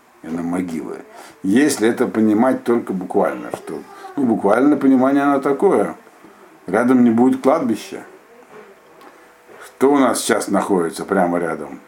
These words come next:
с Храмовой горой? Колоссальное, древнейшее кладбище, где похоронены цари и пророки,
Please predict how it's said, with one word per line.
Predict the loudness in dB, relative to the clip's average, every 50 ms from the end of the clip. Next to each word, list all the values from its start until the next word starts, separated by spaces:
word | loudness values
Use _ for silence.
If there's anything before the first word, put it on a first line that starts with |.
| _ -20 -20 -20 -20 -20 _ _ -20
с | -18 -8
Храмовой | -4 -2 -2 -2 -2 -4 -8 -8
горой? | -8 -8 -10 -8 -10 -12 -12 -14 _ _ -20 _ _ _ -20 _ _ _ _ _ _ -20 _ _ _ _ _ _ _ _
Колоссальное, | -8 -6 -4 -4 -4 -2 0 2 2 2 2 2 2 2 2 0 0
древнейшее | -2 -2 -2 0 2 2 4 4 2 2 2 0 -2 -2
кладбище, | 0 0 0 2 2 0 -2 -2 -4 -6
где | -8 -8
похоронены | -10 -10 -8 -4 -2 0 2 2 2 2 0 -2 -4
цари | -6 -6 -4 -2 -2 0 -2
и | -4
пророки, | -2 -2 0 2 2 2 2 0 -2 -8 -14